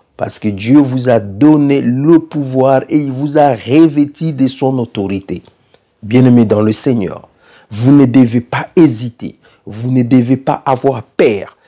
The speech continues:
vous ne devez pas trembler, vous ne devez pas hésiter, vous devez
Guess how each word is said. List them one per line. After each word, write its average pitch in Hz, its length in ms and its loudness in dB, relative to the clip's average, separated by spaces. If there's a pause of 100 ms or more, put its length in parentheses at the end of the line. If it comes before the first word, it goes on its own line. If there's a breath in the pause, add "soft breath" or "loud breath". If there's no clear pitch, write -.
(140)
vous 110 260 -6
ne 151 140 -2
devez 143 380 -2
pas 156 220 -6 (140)
trembler, 147 760 0 (300 soft breath)
vous 120 280 -6
ne 175 160 2
devez 160 320 -2
pas 165 240 -8 (180)
hésiter, 165 720 -2 (240 soft breath)
vous 131 200 -4
devez 151 480 2